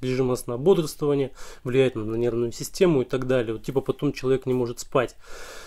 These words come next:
Есть мнение, что просто, ну, нервная система перенапрягается и, в принципе, человек не может спать. На самом деле это большого значения не имеет. Да, там есть ещё разные теории, около теории, там что-то вместе как-то, где-то что-то пересекается.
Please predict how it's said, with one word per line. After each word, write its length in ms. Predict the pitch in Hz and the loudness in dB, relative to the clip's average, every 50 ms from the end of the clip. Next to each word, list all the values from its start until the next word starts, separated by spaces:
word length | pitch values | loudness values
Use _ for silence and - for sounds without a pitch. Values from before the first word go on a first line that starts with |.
| - - - - - - - - | -16 -18 -18 -18 -18 -10 -4 0
Есть 280 | 139 131 165 190 185 - | 2 4 4 6 8 8
мнение, 360 | 175 180 208 214 202 175 151 | 10 10 10 10 10 8 6
что 160 | - - 165 | 6 2 0
просто, 580 | - 165 196 196 - - - 151 135 131 131 139 | 4 6 6 6 8 8 8 8 10 10 8 8
ну, 120 | 160 190 | 8 8
нервная 340 | 156 170 185 175 165 147 139 | 8 8 8 8 8 6 6
система 400 | - 139 - - - 170 156 143 | 4 2 0 4 8 8 8 8
перенапрягается 960 | 139 - 139 139 139 139 139 - 135 135 127 156 170 165 151 131 - - 135 | 8 6 6 6 6 6 4 2 2 4 6 6 8 8 6 4 4 2 0
и, 100 | 131 135 | 0 0
в 80 | 127 - | 0 0
принципе, 340 | 143 147 139 - - - | 0 0 0 0 -6 -12
человек 360 | - - - 127 135 139 - - | -10 -4 0 2 2 2 0 0
не 80 | 127 | 0
может 260 | 131 131 117 127 127 | 0 0 0 -2 -6
спать. 320 | - - - 131 117 107 - | -8 -4 -2 -2 -2 -2 -4
На 80 | 110 | -2
самом 240 | 104 - 180 175 175 | 2 6 6 8 8
деле 180 | 165 185 170 170 | 8 6 6 4
это 140 | 165 170 147 | 4 2 0
большого 400 | 131 160 147 - - 175 156 131 | -2 -2 -2 0 2 2 4 4
значения 420 | 139 143 139 - 165 151 139 139 | 4 2 0 2 2 2 2 2
не 140 | 139 143 147 | 2 2 4
имеет. 320 | 160 175 185 170 135 113 | 4 4 4 4 4 6
Да, 140 | 120 160 156 | 6 6 6
там 180 | - 131 123 127 | 6 4 2 2
есть 180 | 123 - - - | 0 -2 -4 -10
ещё 220 | - - - 127 | -8 -4 -2 2
разные 500 | 131 170 175 143 131 135 127 123 120 117 | 4 6 4 4 4 2 4 4 2 0
теории, 640 | - - - 135 135 156 156 135 131 120 120 117 117 | -2 -4 -4 0 2 2 2 2 2 2 2 2 0
около 420 | 123 131 127 - - 127 123 123 120 | 0 0 -2 -2 -2 0 0 0 -2
теории, 520 | - - 135 135 147 151 139 127 123 117 | -2 -4 -4 -2 -2 -2 -2 0 -2 -2
там 200 | - 123 117 113 | -2 -4 -6 -6
что-то 320 | - - - 135 - - | -2 0 0 0 0 0
вместе 400 | 120 113 131 135 127 - - 127 | -2 -2 -2 -2 -2 -4 -6 -10
как-то, 540 | - - - 139 131 - - 135 123 120 117 123 | -4 0 2 2 2 0 -2 -2 -2 -2 -2 -2
где-то 300 | 123 120 131 - - 113 | -2 -4 -4 -4 -4 -8
что-то 260 | - - - - 147 | -8 -8 -8 -8 -6
пересекается. 840 | - - 127 131 - - - - - 170 160 151 139 - - 143 | -4 -4 -4 -4 -6 -8 -6 -2 2 4 4 4 2 0 -2 -8